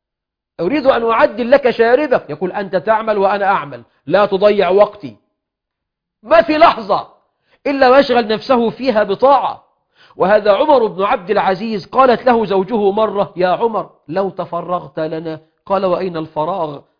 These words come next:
ذهب الفراغ، ولا فراغ إلا عند الله تعالى، ولا مستراح إلا تحت شجرة طوبى".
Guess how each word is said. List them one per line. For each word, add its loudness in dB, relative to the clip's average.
ذهب -4
الفراغ، -2
ولا 0
فراغ 2
إلا -2
عند -8
الله -2
تعالى، -2
ولا 0
مستراح -2
إلا 0
تحت -6
شجرة -2
طوبى". 2